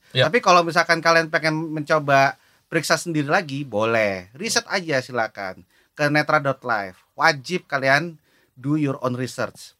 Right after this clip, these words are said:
Speaker 2: Betul,
Speaker 1: Betul.
Speaker 2: harus teman-teman
Speaker 1: Hmm.
Speaker 2: ya. Oke, terima kasih sudah mampir ke sini teman-teman dari Netra, Pak Setiawan, Pak Brian.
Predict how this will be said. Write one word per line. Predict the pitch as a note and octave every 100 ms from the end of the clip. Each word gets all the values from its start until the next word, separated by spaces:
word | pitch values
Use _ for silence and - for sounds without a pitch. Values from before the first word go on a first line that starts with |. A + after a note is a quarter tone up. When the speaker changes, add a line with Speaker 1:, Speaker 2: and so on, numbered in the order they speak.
| _
Speaker 2:
Betul, | _ - C3+ A#2 F#2 D#2
Speaker 1:
Betul. | _
Speaker 2:
harus | G#2 G#2+ A2 A#2 G2 - -
teman-teman | F#2 F2+ F#2 G#2+
Speaker 1:
Hmm. | G#2
Speaker 2:
ya. | F#2+ A#2+ _ _ _ _
Oke, | B3 D#4 D#4 C#4+ F3+ C#3+
terima | C4+ D#4 D#4 D#4
kasih | D4 D4 C4 C4
sudah | C4 A3+ A#3
mampir | A#3 A#3+ A#3+
ke | A#3+ G#3+
sini | G#3
teman-teman | A3+ G#3 G3 G3
dari | G3 F#3
Netra, | F3+ F3+ F3+
Pak | F3+ E3+
Setiawan, | F3 E3 E3 E3 E3 D#3+ D#3+ D#3+
Pak | D#3+
Brian. | D3 D3+ D3+ D3+ D3+ D3+ D3+ D#3